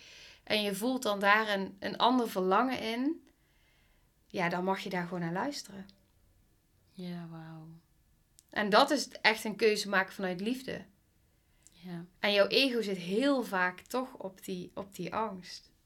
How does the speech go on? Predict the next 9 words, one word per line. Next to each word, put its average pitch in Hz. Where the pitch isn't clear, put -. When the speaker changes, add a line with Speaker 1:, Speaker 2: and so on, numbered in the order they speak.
Speaker 2:
Ja, 180
en 180
wat 185
je 185
net 185
inderdaad 180
ook -
eigenlijk 180
aantikt, 190